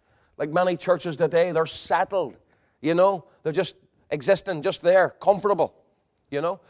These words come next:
whereas when we look at the Antioch model, it had a "we'll come to you" mindset, okay? It had an outreach mindset. And, uh, as I said, it had a new theology. In other words, a fresh interpretation, okay? It had a sending me-,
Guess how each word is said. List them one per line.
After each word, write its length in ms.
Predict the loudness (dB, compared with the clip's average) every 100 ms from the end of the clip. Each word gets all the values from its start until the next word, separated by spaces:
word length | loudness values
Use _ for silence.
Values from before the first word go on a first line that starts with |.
| -18 6
whereas 400 | 8 10 8 4
when 140 | -2
we 100 | 2
look 160 | 2 0
at 100 | 0
the 120 | 2
Antioch 500 | 2 2 2 2 2
model, 460 | 2 4 2 -6 _ _ -4
it 140 | -4
had 240 | 0 2 4
a 60 |
"we'll 260 | 2 0 -2
come 340 | -4 -2 0 -2
to 80 | -4
you" 180 | -2
mindset, 600 | 2 2 0 0 0 -2 -6 _ _ _ _ 0
okay? 500 | 0 2 2 2 -4 _ _ _ _ -2
It 100 | 0
had 200 | 2 2
an 140 | 4
outreach 500 | 4 2 2 0 0
mindset. 600 | -2 -2 -2 -2 0 0 -4 _ _ _ _ _ _ _ _ _ -10
And, 120 | -6 -4
uh, 160 | -4 -4
as 160 | -2
I 80 | -2
said, 260 | 0 -2 -2
it 80 |
had 160 | -2 -2
a 80 | -2
new 240 | -4 -6
theology. 720 | -6 -2 2 2 0 -4 -6 -2
In 80 |
other 140 | 0 2
words, 220 | 2 0
a 60 | -4
fresh 360 | -2 -2 0
interpretation, 840 | -6 -6 -6 -6 -12 -10 -10 -10 -12 _ _ _ _ _ _ _ _
okay? 420 | -6 -6 -4 -6 -8 -20 -20 -4
It 140 | -2
had 160 | 2 2
a 80 | 2
sending 760 | -2 2 2 2 0 0
me-, 80 | 0